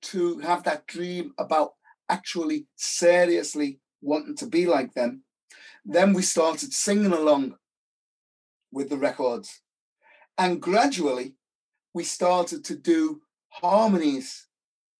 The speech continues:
over the records. And that's when it started to, to really,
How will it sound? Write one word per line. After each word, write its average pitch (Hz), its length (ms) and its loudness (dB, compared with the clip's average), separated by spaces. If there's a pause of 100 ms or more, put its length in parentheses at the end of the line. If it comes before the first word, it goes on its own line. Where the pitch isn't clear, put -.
(260)
over 175 340 6
the 151 140 -2
records. 143 640 -6 (720)
And 175 500 0 (120)
that's 196 220 -6
when 165 120 -2
it 156 100 -12
started 156 480 -2
to, 147 160 -8 (280)
to - 240 -8
really, 220 520 2